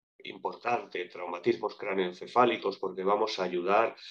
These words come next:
a reducir la presión intracraneal. En fin, hay un amplio abanico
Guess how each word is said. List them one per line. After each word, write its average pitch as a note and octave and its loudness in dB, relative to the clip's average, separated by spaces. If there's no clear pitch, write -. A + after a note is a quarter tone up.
a A2 -4
reducir G2+ 2
la G#2 4
presión F#2+ 0
intracraneal. F2 -2
En G2+ -12
fin, C3+ 4
hay D3+ 8
un E3+ 6
amplio C#3 6
abanico C3+ 6